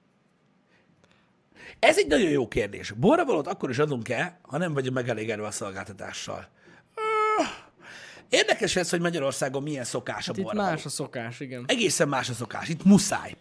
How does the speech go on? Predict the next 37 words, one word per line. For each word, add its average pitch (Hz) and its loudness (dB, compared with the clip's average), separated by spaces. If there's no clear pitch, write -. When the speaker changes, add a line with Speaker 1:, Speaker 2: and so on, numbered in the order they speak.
Speaker 1:
Tiszta - 0
hálapénz. 107 -8
Érted? 165 0
Ami 170 4
a - -4
legnagyobb 143 0
fasság, 131 -2
hogy 131 -4
előre 127 -4
adják 120 -8
oda. 104 -14
Speaker 2:
Igen. 160 -8
Speaker 1:
Tehát 131 -8
így 143 -6
mi 151 -2
a 165 -2
fasz? 143 -10
Na 147 0
mindegy, 214 4
hogy 220 -4
ilyen 240 -2
kötelező 156 -2
dolog. 117 -6
Megmondom 277 -8
őszintén, 190 -4
hogy, 156 4
ö, 160 2
én 208 8
inkább 254 6
a 185 6
mennyiséggel 156 2
szoktam 131 -2
variálni. 113 -4
Ö, 151 4
mindenképpen 240 4
szoktam 170 0
adni 131 -2